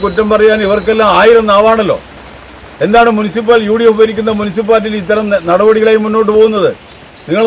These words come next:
നോക്കൂ, മുനിസിപ്പാലിറ്റിയുടെ മുഴുവൻ റോഡുകളും പൊളിഞ്ഞു കിടക്കുക. ഞാനീ നിൽക്കുന്നതിൻ്റെ ഇങ്ങോട്ട് പോകുന്ന, ആ, മൈക്കിൾഗിരി പോകുന്ന ഈ പ്രദേശത്തുള്ള ഒരൊറ്റ സ്ട്രീറ്റ് ലൈറ്റും കത്തുന്നില്ല. മിക്കവാറും സ്ട്രീറ്റ് ലൈറ്റുകളെല്ലാം കത്താതെ കിടക്കുകയാണ്.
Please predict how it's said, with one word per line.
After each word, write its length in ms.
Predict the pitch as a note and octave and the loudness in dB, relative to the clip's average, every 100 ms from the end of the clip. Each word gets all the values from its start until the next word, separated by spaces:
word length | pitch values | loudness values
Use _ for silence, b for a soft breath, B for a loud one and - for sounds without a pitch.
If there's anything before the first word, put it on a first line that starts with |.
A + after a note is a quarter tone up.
| A3 | 0
നോക്കൂ, 180 | G#3+ G#3+ | 2 0
മുനിസിപ്പാലിറ്റിയുടെ 680 | G3 F#3+ G#3 A3+ A3 G#3+ | 0 -4 -2 0 0 0
മുഴുവൻ 380 | G#3 G#3 A3+ A#3 | 0 2 2 4
റോഡുകളും 440 | A3 A3+ A3 A3+ G3+ | 4 4 4 2 2
പൊളിഞ്ഞു 240 | A3 A3 | 0 0
കിടക്കുക. 300 | A3+ G#3 G#3 C3 - - - - | 0 2 0 0 -8 -20 -14 -2
ഞാനീ 260 | F#3 A3+ A#3+ | 0 2 2
നിൽക്കുന്നതിൻ്റെ 640 | A3 G3+ A3+ A3+ A3 A3 G#3 F#3 | 0 0 0 0 2 0 -2 -8
ഇങ്ങോട്ട് 300 | F#3+ G#3+ G#3+ | -2 0 2
പോകുന്ന, 360 | G#3+ G#3+ G#3+ G3+ D#3+ - - - - - | 0 2 2 2 0 -6 -20 -20 -10 -2
ആ, 20 | D3 D3 D3+ D3+ | -2 -2 -8 -6
മൈക്കിൾഗിരി 500 | F#3+ - A#3+ A#3 A3+ | -4 -2 0 0 0
പോകുന്ന 400 | G#3+ G#3+ G#3+ G#3+ G#3 | 2 2 2 0 -2
ഈ 40 | A3 | -2
പ്രദേശത്തുള്ള 580 | G#3 G#3+ G3 G#3 G#3+ G#3 | 0 0 -2 -2 0 0
ഒരൊറ്റ 440 | F#3+ F#3+ G#3 - A3 G#3 - | 2 0 0 0 0 0 -2
സ്ട്രീറ്റ് 260 | G#3 G#3+ | -6 0
ലൈറ്റും 240 | A3 G#3+ G#3+ | 0 2 0
കത്തുന്നില്ല. 400 | G#3 A3 A3 F3 B2 - - - - - - - - D3+ | 0 0 0 0 -2 -8 -20 -20 -20 -20 -20 -20 -10 -6
മിക്കവാറും 500 | F3 A#3 A#3 A3+ G#3 | 0 4 4 2 0
സ്ട്രീറ്റ് 260 | F3+ G#3+ | -6 0
ലൈറ്റുകളെല്ലാം 680 | A3 G#3+ G#3+ G#3+ G#3+ G#3+ G#3+ - F3 | 0 2 2 0 0 0 -4 -6 -6
കത്താതെ 300 | F#3+ A3 G#3+ | 0 0 0
കിടക്കുകയാണ്. 480 | G#3+ F3+ G3+ D#3+ | -2 0 0 -2